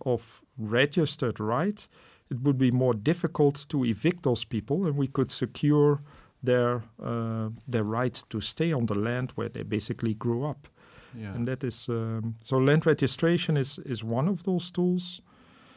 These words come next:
Speaker 1: Another
Speaker 2: And
Speaker 1: tool
Speaker 2: besides land registration, what focuses Project Adland on?
Speaker 1: Yeah, so other tools could be, um,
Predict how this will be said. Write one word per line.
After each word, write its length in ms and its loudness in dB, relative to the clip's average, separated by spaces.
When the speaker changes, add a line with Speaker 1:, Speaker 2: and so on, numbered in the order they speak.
Speaker 1:
Another 300 4
Speaker 2:
And 120 0
Speaker 1:
tool 120 2
Speaker 2:
besides 480 0
land 220 -8
registration, 800 -6
what 160 -4
focuses 520 -8
Project 420 -6
Adland 440 -6
on? 320 -8
Speaker 1:
Yeah, 280 4
so 560 2
other 220 6
tools 460 2
could 300 0
be, 300 2
um, 720 -2